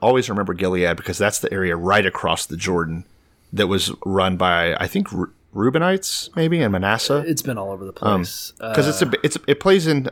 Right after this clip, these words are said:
Speaker 1: it's a big part of, like, Stephen King stuff. He always has Gilead.
Speaker 2: Uh, Manasseh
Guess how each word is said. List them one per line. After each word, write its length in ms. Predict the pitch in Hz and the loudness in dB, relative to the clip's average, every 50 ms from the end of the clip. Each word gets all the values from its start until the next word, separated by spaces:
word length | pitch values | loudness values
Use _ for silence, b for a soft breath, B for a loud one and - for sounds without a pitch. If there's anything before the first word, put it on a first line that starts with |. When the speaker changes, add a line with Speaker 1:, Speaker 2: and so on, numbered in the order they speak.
| - | -4
Speaker 1:
it's 180 | - - - - | -6 -4 -2 -2
a 40 | 131 | 0
big 180 | 117 139 131 - | 0 0 -2 0
part 160 | - 131 127 | 0 2 2
of, 120 | 113 - | 2 2
like, 160 | 98 90 87 - | 0 -2 -2 -2
Stephen 280 | - - 110 101 92 82 | -6 -6 -6 -6 -6 -8
King 280 | - - 101 87 82 | -6 -6 -6 -4 -2
stuff. 360 | - - - - 76 85 - | -4 -4 -4 -4 -6 -8 -6
He 100 | - 104 104 | -4 -2 0
always 200 | 98 92 87 - | 2 0 0 -2
has 120 | - 87 87 | -4 -8 -8
Gilead. 340 | - - - 58 65 65 - | -8 -10 -10 -8 -6 -4 -4
Speaker 2:
Uh, 300 | 143 135 131 127 123 117 110 | -2 -2 0 0 0 -2 0
Manasseh 1160 | 135 156 180 202 214 220 220 214 - - 202 185 175 165 156 147 135 131 120 120 117 - | 2 4 6 8 10 10 8 8 6 6 8 8 10 10 8 8 6 4 2 0 -4 -6